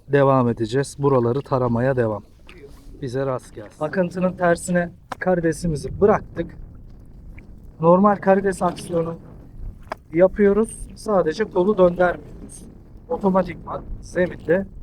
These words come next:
karides aksiyonunu devamlı yapıyor. Etkili bir yöntem arkadaşlar. İzmir'de kullanıyoruz. Sonuç alıyoruz. Diğer illerde tekneden avlanan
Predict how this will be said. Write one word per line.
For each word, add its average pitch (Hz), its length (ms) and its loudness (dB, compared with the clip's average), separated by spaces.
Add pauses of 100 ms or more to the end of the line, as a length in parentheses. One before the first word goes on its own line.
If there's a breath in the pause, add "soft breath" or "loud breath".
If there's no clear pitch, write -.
(100)
karides - 540 -6
aksiyonunu - 440 -8 (1160)
devamlı 180 460 4
yapıyor. 151 380 -2 (2000)
Etkili 214 460 0
bir 214 40 2
yöntem 175 380 4
arkadaşlar. 202 760 -4 (1040)
İzmir'de 180 500 0 (260)
kullanıyoruz. - 720 -2 (640)
Sonuç 208 260 0
alıyoruz. 143 480 -10 (1700)
Diğer 220 220 6
illerde 143 480 2
tekneden 180 480 0
avlanan 160 300 -2